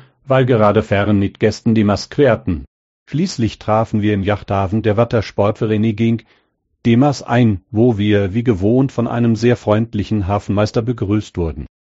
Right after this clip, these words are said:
Wir konnten in einer leeren Box an einem Steg festmachen. Ab vier Uhr nachmittags hat es ziemlich zu regnen begonnen. Die Temperaturen sind daraufhin ebenfalls gesunken. Dann zeigte sich zwischendurch die Sonne, was zu einem tollen Regenbogen führte.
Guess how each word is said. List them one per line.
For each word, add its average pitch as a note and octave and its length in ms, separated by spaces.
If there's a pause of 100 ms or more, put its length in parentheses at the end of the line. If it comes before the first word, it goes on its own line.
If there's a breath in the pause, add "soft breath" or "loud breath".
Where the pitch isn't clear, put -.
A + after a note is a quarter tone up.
(160)
Wir G#2+ 160
konnten A2+ 400
in F#2+ 140
einer F#2+ 260
leeren A2 380
Box A2 280
an G2 200
einem F#2+ 220
Steg - 360
festmachen. - 600 (440)
Ab B2 220
vier A#2+ 280
Uhr B2 180
nachmittags G#2+ 720
hat B2+ 100
es - 200
ziemlich F#2+ 420
zu - 140
regnen G2+ 440
begonnen. A2 380 (460)
Die A#2+ 100
Temperaturen G#2+ 800
sind G#2 340
daraufhin G#2 540
ebenfalls G#2 560
gesunken. D2+ 560 (400)
Dann A#2 320
zeigte F#2+ 460
sich A2 200
zwischendurch F#2 460
die A2+ 140
Sonne, F#2+ 500
was F#2 300
zu - 140
einem F#2 280
tollen F2+ 380
Regenbogen E2+ 600
führte. - 380